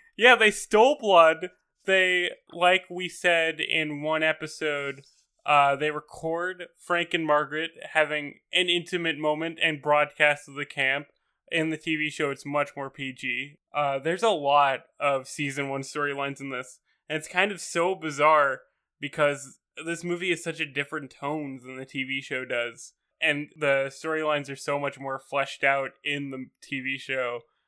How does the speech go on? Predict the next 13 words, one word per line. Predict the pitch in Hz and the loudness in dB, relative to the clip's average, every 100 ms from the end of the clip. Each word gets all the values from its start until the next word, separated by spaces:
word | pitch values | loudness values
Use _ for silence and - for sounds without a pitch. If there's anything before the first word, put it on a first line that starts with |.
| _ - | _ -2
that's | 139 131 - - | -2 -2 -14 -8
kind | 147 156 | -4 -2
of | 156 | -4
funny | - 143 147 143 | -2 -2 0 -2
to | 131 | -6
see | - 143 139 | -6 -6 -4
them | 135 131 | -6 -10
do | 127 131 | -8 -8
them | 131 127 127 | -6 -8 -8
in, | 127 | -8
like, | 127 - | -8 -4
a | 131 | -6
montage. | 127 123 127 131 127 123 120 135 | -4 -4 -4 -2 0 0 -2 -6